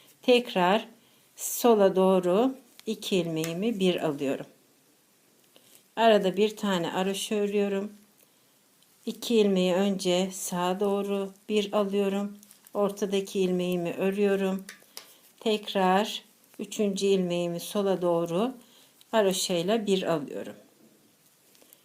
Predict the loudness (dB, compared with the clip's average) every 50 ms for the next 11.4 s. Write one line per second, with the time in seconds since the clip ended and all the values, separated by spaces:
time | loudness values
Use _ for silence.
0 | _ _ _ -4 0 0 0 0 0 0 2 2 2 0 0 -2 -4 -4 -6 -6
1 | -4 0 0 2 2 2 0 -2 -4 -2 -2 0 0 0 0 -4 -6 -6 -6 -4
2 | -2 -2 -2 0 -2 -2 -4 -6 -8 -10 -14 _ _ _ _ _ _ _ _ _
3 | _ _ _ _ _ _ _ _ _ _ _ _ _ -10 -10 -10 -8 -4 -2 -2
4 | -2 -2 -4 -6 -6 -2 0 0 2 2 0 -2 0 0 2 2 0 0 -4 -8
5 | -18 _ _ _ _ _ -14 -14 -14 -14 -14 -12 -8 -6 -4 -4 -4 -4 -4 -4
6 | -2 -2 -2 -4 -4 -4 -4 -6 -6 -8 -8 -6 -4 -4 -4 -4 -4 -4 -4 -4
7 | -4 -4 -4 -4 -2 -4 -4 -6 -8 -10 -14 -20 _ _ _ _ _ _ _ _
8 | _ _ _ _ _ _ -6 -4 -4 -4 -6 -6 -4 -2 0 0 0 -2 -4 -4
9 | -2 -2 -2 -4 -6 -8 -6 -4 -4 -4 -6 -8 -12 -14 -14 -16 -16 -20 _ -20
10 | _ _ _ _ _ _ _ _ _ -20 -20 _ _ _ _ -6 -2 2 4 4
11 | 6 4 4 2 0 -4 -10 -12